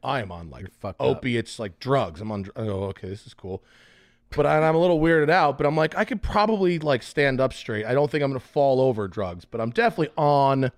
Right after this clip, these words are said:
Speaker 1: drugs," right?
Speaker 2: Yeah.
Speaker 1: And I smoke weed, like, all day, and it's definitely distinctly different
Speaker 2: Yes.
Speaker 1: from that. So <laughs> I have a, I have an arc trainer, a, a, um, uh,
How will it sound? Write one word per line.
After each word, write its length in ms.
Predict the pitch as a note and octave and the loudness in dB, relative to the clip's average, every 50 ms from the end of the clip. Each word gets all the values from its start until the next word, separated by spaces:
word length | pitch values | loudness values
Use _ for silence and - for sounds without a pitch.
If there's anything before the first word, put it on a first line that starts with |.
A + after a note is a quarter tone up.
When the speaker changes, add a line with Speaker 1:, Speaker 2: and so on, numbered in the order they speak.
| _ _ _ _ _ _ _ _ - | _ _ _ _ _ _ _ _ -2
Speaker 1:
drugs," 420 | - A#3+ C4 - - - - - | 0 2 2 2 0 -4 -6 -4
right? 280 | C3+ C3 C#3 D#3+ G3+ G3+ - - | 0 2 2 2 2 -2 -6 -6
Speaker 2:
Yeah. 120 | G#2+ C3+ F#3 | -2 0 2
Speaker 1:
And 80 | G3+ | 2
I 60 | B3+ C4 | 2 2
smoke 340 | B3 - A3 E3+ D3 A#2+ | 2 2 0 0 0 0
weed, 220 | C#3 D3 D3 B2 G#2+ | -2 -4 -2 -2 -4
like, 140 | F#2+ F#2+ - - | -6 -10 -6 -2
all 200 | - B2+ A#2 A2 | 0 2 2 2
day, 300 | F#2+ G2+ A2+ G#2 F2 E2 | 2 2 0 0 0 -2
and 60 | F#2 G#2 | -6 -10
it's 100 | - - | -8 -4
definitely 340 | - G3 F#3+ - - D3 C3 | 0 0 2 2 0 -2 -4
distinctly 640 | A#2 A#2+ - - - - F#3 F3 E3+ - D#3+ D3+ C3+ | -4 -4 -6 -6 -4 -2 0 0 0 0 -2 -2 -2
different 680 | A#2 F#2 F2 - - - - - - C3 A2+ G#2+ - - _ - | -2 -2 0 0 0 0 0 -2 -2 0 0 -2 -4 -8 _ -14
Speaker 2:
Yes. 220 | G2 F#2 E2 - - | -14 -12 -14 -10 -4
Speaker 1:
from 280 | - D#3 C3 A#2+ A2+ A2 | -2 -2 0 0 -2 -2
that. 340 | A2+ G2+ - - - - - _ _ _ _ _ _ _ _ _ _ _ _ _ _ _ | -4 -4 -6 -8 -14 -14 -16 _ _ _ _ _ _ _ _ _ _ _ _ _ _ _
So 260 | _ - - - - - - - | _ -16 -10 -6 -6 -4 -4 -4
<laughs> 100 | - - | -4 -2
I 60 | G3 | -2
have 120 | F3+ D#3+ D3 | 0 2 2
a, 160 | C#3+ C#3+ - | 0 0 0
I 40 | C3 | 0
have 80 | B2 A#2+ | 0 -2
an 80 | A#2+ | -2
arc 240 | A#2+ - B2+ - - | -2 -4 -4 -4 -6
trainer, 340 | - - G3+ G3 G#3+ A3+ B3 G#3+ | -6 -6 -4 -4 -4 -4 -6 -8
a, 100 | C3+ A2 - - | -8 -10 -8 -8
a, 380 | A2+ G2+ G2+ - - A2+ G2+ F#2+ | -8 -8 -8 -8 -8 -8 -8 -8
um, 200 | F#2 F#2 F2 - _ - - - _ _ _ _ _ _ _ _ - | -8 -10 -16 -18 _ -20 -20 -20 _ _ _ _ _ _ _ _ -12
uh, 200 | G2+ G2 F2+ | -10 -10 -10